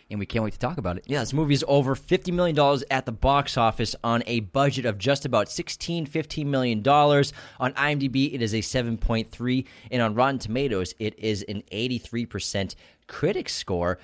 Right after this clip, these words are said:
Speaker 2: with an eighty-nine percent audience score. This movie was originally going to come out in February, but I think the studio realized they had a really solid movie on their hands, a really excellent horror film original idea. So they bumped it up to June twenty twenty-two,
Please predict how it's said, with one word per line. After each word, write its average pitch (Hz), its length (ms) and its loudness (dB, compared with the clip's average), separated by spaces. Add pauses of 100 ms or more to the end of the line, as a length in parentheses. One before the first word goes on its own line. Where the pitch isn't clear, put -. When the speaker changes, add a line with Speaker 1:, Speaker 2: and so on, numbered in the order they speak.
(160)
Speaker 2:
with 117 240 0
an 117 240 -2
eighty-nine 131 500 0
percent 110 460 -4
audience 147 340 2
score. - 200 0
This 160 120 -2
movie 233 300 2
was 147 240 2
originally 208 480 2
going 175 220 4
to - 80 -8
come 147 180 -2
out 139 200 4
in 117 140 -4
February, 117 760 2 (240)
but 123 80 2
I - 20 4
think 175 160 -4
the 135 60 -4
studio 151 320 0
realized 104 400 4
they 95 60 -2
had 127 200 0
a 143 60 2
really 107 500 -2
solid 120 400 0
movie 120 240 -2
on 87 80 -4
their 82 140 -4
hands, 85 340 -6
a 82 60 -10
really 139 240 -6
excellent 107 480 -6
horror 131 380 2
film 123 220 -2
original 110 380 -2
idea. 107 480 -2 (300)
So - 160 -4
they 147 100 4
bumped 147 320 0
it 156 60 2
up - 160 0
to 165 120 0
June 156 540 4 (320)
twenty 156 340 -2
twenty-two, 165 760 0